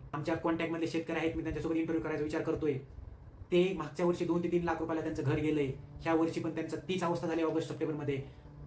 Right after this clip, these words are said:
अक्षरशः ते आता बाग उपटून टाकायचं म्हणतायत.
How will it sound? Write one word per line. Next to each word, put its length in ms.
अक्षरशः 440
ते 60
आता 160
बाग 340
उपटून 280
टाकायचं 320
म्हणतायत. 340